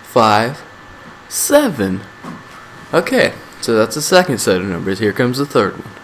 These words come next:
Get ready. This is gonna rock your world. Two, four, and six. Now, you're gonna know you got this right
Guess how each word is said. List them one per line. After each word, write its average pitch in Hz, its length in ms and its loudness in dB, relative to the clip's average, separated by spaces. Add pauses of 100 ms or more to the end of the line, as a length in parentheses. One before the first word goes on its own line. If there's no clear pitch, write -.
(640)
Get 117 180 4
ready. - 520 0 (1000)
This - 180 -6
is 104 80 -4
gonna 113 200 4
rock - 340 0
your 113 100 -2
world. 104 460 4 (560)
Two, 208 420 4 (1040)
four, 147 600 4 (800)
and 175 140 0
six. - 640 -4 (400)
Now, 131 320 2 (800)
you're 139 100 -2
gonna 175 240 6
know 156 80 6
you 156 180 6
got 147 200 6
this 127 200 2
right 135 340 6